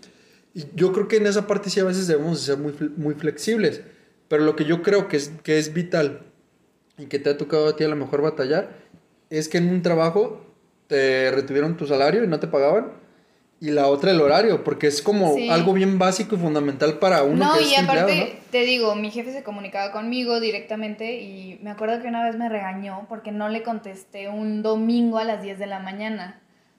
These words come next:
Speaker 2: O sea, y me súper regañó de que, "Oye, tienes que estar al pendiente del teléfono, si no vas a estar al pendiente del teléfono, ¿sabes qué?". Porque yo tenía un teléfono de la empresa.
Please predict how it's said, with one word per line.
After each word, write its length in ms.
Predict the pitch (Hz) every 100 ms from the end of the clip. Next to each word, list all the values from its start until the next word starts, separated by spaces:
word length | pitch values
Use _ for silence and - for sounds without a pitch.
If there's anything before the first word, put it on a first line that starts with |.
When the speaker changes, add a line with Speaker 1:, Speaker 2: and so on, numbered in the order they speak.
| _
Speaker 2:
O 100 | - 226
sea, 160 | 233
y 100 | 240
me 200 | 233 269
súper 260 | 277 254 302
regañó 340 | 302 294 294 349 370
de 100 | 370
que, 300 | 285 240 -
"Oye, 360 | 403 427 415 415
tienes 200 | 370 381
que 60 | 359
estar 160 | 370
al 80 | 370
pendiente 340 | 302 262 294 349
del 120 | 269
teléfono, 680 | 220 262 320 320 339 311 311 311 _
si 160 | - 285
no 120 | 302
vas 160 | 311 320
a 40 |
estar 180 | 302 311
al 120 | 320
pendiente 340 | 277 247 240
del 180 | 311 254
teléfono, 380 | 226 233 247 285
¿sabes 260 | 277 269 277
qué?". 160 | 277
Porque 240 | 254 220 233
yo 120 | 220
tenía 200 | 226 220
un 80 | 208
teléfono 360 | 208 202 190
de 60 | 190
la 60 | 196
empresa. 420 | 202 247 262